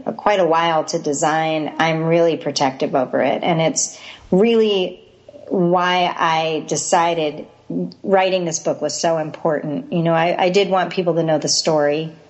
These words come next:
behind the product, and, and I wanted people to feel comfortable, you know, exploring their creativity. I mean, I, I think that is wonderful. And so here's a way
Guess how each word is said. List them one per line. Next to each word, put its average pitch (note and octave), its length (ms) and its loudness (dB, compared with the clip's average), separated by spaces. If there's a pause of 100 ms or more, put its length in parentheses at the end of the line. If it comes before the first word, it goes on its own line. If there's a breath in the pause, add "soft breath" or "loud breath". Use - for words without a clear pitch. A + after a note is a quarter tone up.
(120)
behind E3+ 480 2
the - 40 0
product, D3 640 0
and, C#3 300 -4 (480 loud breath)
and D3 360 2 (140)
I E3+ 140 2
wanted G#3 420 2
people G#3 400 2
to G3+ 280 2
feel A3 300 2
comfortable, F3 920 0 (420 loud breath)
you F#3+ 120 2
know, F3+ 280 2
exploring F#3+ 580 2
their F#3+ 200 0
creativity. F#3+ 720 0
I D#3+ 60 2
mean, E3 160 -2
I, F#3 360 -2
I F#3+ 160 2
think E3 220 -4
that D#3+ 240 2
is - 340 -4 (180)
wonderful. D#3 880 0
And D3 320 2
so - 440 0
here's F#3+ 340 2
a F3+ 80 4
way D#3+ 640 0